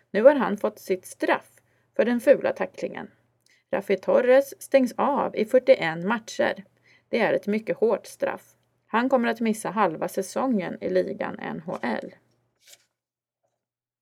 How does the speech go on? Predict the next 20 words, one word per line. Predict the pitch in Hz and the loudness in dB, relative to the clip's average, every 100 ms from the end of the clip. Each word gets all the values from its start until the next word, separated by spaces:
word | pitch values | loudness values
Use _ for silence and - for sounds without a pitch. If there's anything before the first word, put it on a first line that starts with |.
| _ _ - _ - | _ _ -20 _ -2
Henning | 262 277 269 247 226 | 2 2 2 0 -2
Mankell | 233 240 220 247 202 - | -2 -2 0 0 0 -2
är | - 170 | -4 -2
död. | 220 226 - 190 - _ _ _ _ _ _ _ _ - | 0 -2 -2 -10 -18 _ _ _ _ _ _ _ _ -6
Författaren | 240 294 311 - 151 156 | 2 2 2 0 -2 -2
Henning | 196 196 196 196 196 | -2 0 0 0 0
Mankell | 196 202 220 202 - - | 0 -2 -2 -2 -2 -8
dog | 180 240 220 165 | 0 2 2 -2
i | 170 | -6
måndags. | 160 156 131 - - _ _ _ | -6 -6 -8 -10 -16 _ _ _
Han | 202 202 | -6 -2
dog | 208 208 | -2 -2
i | 220 | -6
cancer | 220 226 269 285 254 262 - _ - | -6 -4 -4 -4 0 0 0 _ -8
och | 185 - | -8 -6
blev | 180 180 175 | 0 2 0
sextiosju | - 202 - 220 - 180 196 | -4 -10 -8 -6 0 2 2
år. | - 190 - - _ _ _ - - - - | -2 -4 -4 -10 _ _ _ -20 -20 -16 -6
Henning | 220 226 226 | -2 0 0
Mankell | 226 220 262 285 269 | 0 2 2 2 0